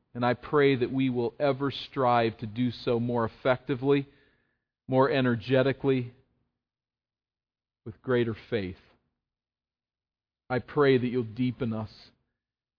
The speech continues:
and change us. But Lord, as we leave here, that with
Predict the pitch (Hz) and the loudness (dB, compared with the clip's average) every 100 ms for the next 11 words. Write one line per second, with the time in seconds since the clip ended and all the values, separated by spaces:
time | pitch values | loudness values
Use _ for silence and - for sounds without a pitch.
0 | _ _ _ 107 98 - 151 139 127 107 | _ _ _ -18 -14 -8 -4 -2 -2 -6
1 | 95 92 _ _ _ _ _ _ _ _ | -10 -14 _ _ _ _ _ _ _ _
2 | _ _ _ _ _ 107 120 120 123 127 | _ _ _ _ _ -6 -4 2 4 4
3 | 120 123 123 120 123 123 - 104 95 90 | 2 -4 -4 -2 -2 -2 -4 -8 -8 -12
4 | _ _ _ _ _ _ _ _ _ _ | _ _ _ _ _ _ _ _ _ _
5 | _ _ _ _ _ _ _ _ _ _ | _ _ _ _ _ _ _ _ _ _
6 | _ _ _ _ _ _ _ _ _ _ | _ _ _ _ _ _ _ _ _ _
7 | _ _ _ _ _ _ 110 113 | _ _ _ _ _ _ -10 -6